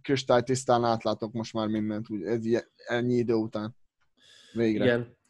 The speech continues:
Speaker 2: igen. Öm, és ehhez kell egyébként, vagy kellett nagyon sok, ö, hasonló kis versenyfelkészülés, ha nem is mindig versenyre, de, de, de az, hogy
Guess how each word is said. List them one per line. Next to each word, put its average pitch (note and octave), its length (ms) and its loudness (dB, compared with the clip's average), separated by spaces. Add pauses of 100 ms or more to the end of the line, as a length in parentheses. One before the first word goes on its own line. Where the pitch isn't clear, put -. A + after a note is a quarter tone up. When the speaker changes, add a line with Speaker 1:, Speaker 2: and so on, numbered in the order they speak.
(160)
Speaker 2:
igen. G2 440 -4 (120)
Öm, B2+ 580 4
és D3 120 2
ehhez D#3+ 300 6
kell F#3 240 6
egyébként, C3+ 540 2
vagy C3+ 140 -2
kellett C#3 400 4
nagyon A#2 260 4
sok, A2 300 -2
ö, A2+ 420 2
hasonló G#2 460 0
kis G#2+ 160 -8
versenyfelkészülés, G#2+ 1000 -2
ha A#2 60 -6
nem A#2 140 0
is G#2+ 120 -4
mindig A2 300 -2
versenyre, A2+ 500 2
de, A#2 320 2 (400)
de, A2 640 4
de A2+ 220 4
az, G#2+ 200 0
hogy A2 140 -4